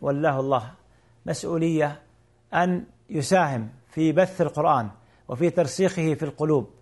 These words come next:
وفي النفوس وفي تعظيمه وفي مدارسته وتدبره والتفكر في آياته، وأن نشجع أهل القرآن، أهل التفسير، علماء التفسير يجب أن يكرموا، يكون هناك يعني، يعني جمعة عالمية، مؤتمر عالمي لتكريم علماء التفسير في العالم،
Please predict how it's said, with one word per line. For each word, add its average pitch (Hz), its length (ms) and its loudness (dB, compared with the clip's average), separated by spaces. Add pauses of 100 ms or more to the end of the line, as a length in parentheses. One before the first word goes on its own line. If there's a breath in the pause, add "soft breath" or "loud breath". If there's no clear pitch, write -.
(140)
وفي 131 160 -8
النفوس 156 600 -2 (440 soft breath)
وفي 143 220 0
تعظيمه 160 720 2
وفي 156 200 -4
مدارسته 165 680 2
وتدبره 151 720 2
والتفكر 151 500 0
في 165 240 0
آياته، 180 360 2 (360 soft breath)
وأن 190 280 2
نشجع 180 560 0
أهل 165 140 0
القرآن، 143 440 -4 (100)
أهل 151 220 -2
التفسير، 131 480 -8 (480 soft breath)
علماء 165 340 2
التفسير 175 400 -2
يجب 165 140 -4
أن 160 80 -4
يكرموا، 143 480 -2 (360 soft breath)
يكون 170 240 -2
هناك 156 120 -2
يعني، 143 400 -2 (280 loud breath)
يعني 139 180 -2
جمعة 170 260 2
عالمية، 160 640 2
مؤتمر 160 420 0
عالمي 175 400 2
لتكريم 160 640 0
علماء 151 380 2
التفسير 170 500 0
في 175 120 -4
العالم، 147 380 2